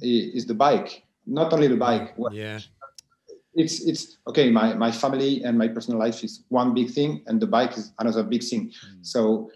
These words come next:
Speaker 1: as one side was totally, uh, exploding because you can see any friend during the pandemic, you had to be alone or in family, and my family was,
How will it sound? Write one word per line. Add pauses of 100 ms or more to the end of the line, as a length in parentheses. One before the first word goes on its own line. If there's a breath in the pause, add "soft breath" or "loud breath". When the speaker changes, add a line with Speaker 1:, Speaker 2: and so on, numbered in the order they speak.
(120)
Speaker 1:
as
one
side
was (580)
totally, (180)
uh,
exploding
because
you
can
see
any
friend
during
the
pandemic,
you
had
to
be
alone
or
in
family,
and
my
family
was,